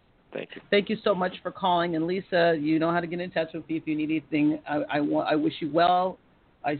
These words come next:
Speaker 2: send you prayers, and I want you to know that you are loved. L O V E is the, is the solution. You know, peace and love is out there. We just gotta, we just gotta focus on that and not focus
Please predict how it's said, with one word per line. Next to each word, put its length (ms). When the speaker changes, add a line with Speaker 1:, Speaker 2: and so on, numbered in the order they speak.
Speaker 2:
send 140
you 100
prayers, 480
and 120
I 120
want 280
you 80
to 80
know 240
that 100
you 160
are 80
loved. 460
L 180
O 100
V 140
E 560
is 240
the, 140
is 160
the 340
solution. 480
You 60
know, 220
peace 280
and 220
love 240
is 120
out 320
there. 320
We 60
just 240
gotta, 400
we 140
just 200
gotta 400
focus 300
on 160
that 260
and 100
not 200
focus 240